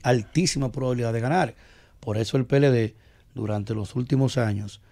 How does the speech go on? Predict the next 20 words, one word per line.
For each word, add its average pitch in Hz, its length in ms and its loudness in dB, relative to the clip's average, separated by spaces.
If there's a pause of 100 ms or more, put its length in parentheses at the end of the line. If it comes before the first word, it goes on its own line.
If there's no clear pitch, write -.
(720)
nos 113 360 -6
ha 151 200 6
podido 143 380 0
ganar, 190 320 -6 (640)
porque 120 240 -6
es - 80 -2
una 139 160 4
maquinaria 139 560 4
mucho 123 280 -2
más 127 180 -2
fuerte. 175 360 4 (680)
El 135 160 0
P 165 160 4
R 180 280 4
M 165 120 2
hoy 160 100 2
día, 131 280 2
gracias 135 440 2
al 127 120 -2
trabajo, 113 720 -2